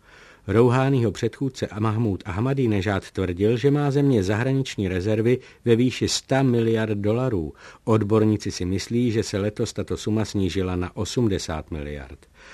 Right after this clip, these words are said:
Ale ani tu vláda nemá k dispozici. Tři čtvrtiny z ní jsou v úschově v zemích, které kupují íránskou ropu.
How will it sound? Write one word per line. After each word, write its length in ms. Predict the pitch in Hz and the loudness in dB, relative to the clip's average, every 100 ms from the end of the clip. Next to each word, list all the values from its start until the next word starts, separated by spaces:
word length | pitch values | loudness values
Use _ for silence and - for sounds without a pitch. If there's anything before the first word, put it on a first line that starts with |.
| - - | -20 -8
Ale 180 | 113 123 | 0 0
ani 240 | 131 120 104 | 4 2 4
tu 200 | - 143 | 4 4
vláda 400 | 117 110 107 101 | 4 0 0 0
nemá 320 | 92 87 87 | 0 -2 -4
k 80 | 80 | -4
dispozici. 720 | 87 - 107 90 - - - - - - - _ | -6 -4 -6 -4 -10 -12 -18 -20 -20 -20 -20 _
Tři 200 | - 139 | -2 -2
čtvrtiny 680 | - - 113 - 110 87 | -2 -4 -4 -2 -2 0
z 80 | 73 | -2
ní 180 | 98 117 | -2 -2
jsou 200 | - 104 | -2 -4
v 80 | - | -2
úschově 480 | 113 - 135 131 98 | -4 -4 -2 0 0
v 40 | |
zemích, 440 | 85 87 92 113 | 0 -2 -2 -4
které 300 | - 135 131 | -4 -2 0
kupují 500 | 107 117 - 127 120 - | 0 -2 -2 -2 -2 -2
íránskou 640 | 101 95 90 90 - 90 | -2 0 -2 -4 -4 -2
ropu. 340 | 92 104 - | -2 -4 -6